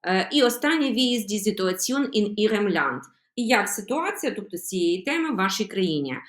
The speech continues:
Е, той, хто пише тести в Німеччині, не в кожних, е, тестах, не в кожному, скажімо так, виді,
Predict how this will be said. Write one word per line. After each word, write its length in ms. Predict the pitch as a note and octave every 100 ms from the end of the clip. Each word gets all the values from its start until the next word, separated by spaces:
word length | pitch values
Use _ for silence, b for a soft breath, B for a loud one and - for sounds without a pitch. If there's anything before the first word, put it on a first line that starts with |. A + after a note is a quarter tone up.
| B B B
Е, 340 | - F3 F3+ F3+
той, 180 | D#4 E4
хто 340 | E4 - C#4
пише 360 | - C4 B3+ A#3+
тести 760 | A3+ A#3 A3 A3 - G3+ F#3+ F#3+ G3 _ _
в 40 | A3
Німеччині, 720 | A#3+ C4 F#4+ - C#4+ C#4+ D4 D4 B B
не 260 | A3 C4+ D4
в 140 | D4+
кожних, 680 | - B3 G3 G3 F3+ E3+ -
е, 280 | D3+ D3+ D3
тестах, 560 | D#3 F#3 D#3 - A#3+ B3
не 100 | A3+
в 100 | -
кожному, 600 | G#3 G3 F#3+ F#3 F3 D#3+
скажімо 320 | - F#3+ F3+ F3
так, 240 | E3 E3
виді, 480 | G3+ F3+ E3 D#3+